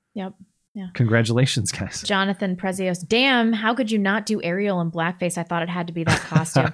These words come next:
Speaker 2: <laughs>
Speaker 1: "You got this week's movie tie in too, and Matt could have been the future tranny Little Mermaid." Honestly,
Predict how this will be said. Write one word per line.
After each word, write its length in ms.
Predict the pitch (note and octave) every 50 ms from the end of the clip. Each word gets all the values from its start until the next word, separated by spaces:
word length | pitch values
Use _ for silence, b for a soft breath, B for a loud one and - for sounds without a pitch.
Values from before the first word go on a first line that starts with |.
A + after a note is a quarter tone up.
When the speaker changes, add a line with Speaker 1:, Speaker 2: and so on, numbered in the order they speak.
| - -
Speaker 2:
<laughs> 500 | B2 - - - - _ - - - -
Speaker 1:
"You 80 | G3+ F#3
got 200 | - G#3+ A3 A3
this 160 | C4+ C4 C4 A3
week's 240 | G#3+ G#3+ G#3+ -
movie 340 | F#3 F3+ F3+ F3 F3 F3+ F3+
tie 320 | F3+ F3+ F3 F3 E3 D#3+ E3
in 260 | - D3 D#3+ D#3+ D#3+
too, 460 | - - - - E3+ E3 E3 D#3+ - -
and 200 | D#3 D#3 D#3 D#3
Matt 300 | D3+ D3+ D#3 D#3 - -
could 140 | - E3+ D#3+
have 100 | D#3 D#3+
been 120 | D3+ D3+
the 60 | D3+
future 340 | - - D#3 D3+ C#3+ - D#3+
tranny 340 | - - - D3 D3 D3+ D3+
Little 160 | D3+ D3 D3
Mermaid." 260 | D3 D3+ D3+ D3 C#3 - -
Honestly, 720 | G#3 A3 B3 C#4 C4+ - D#4 D#4 D#4 D#4 D4 C4+ - -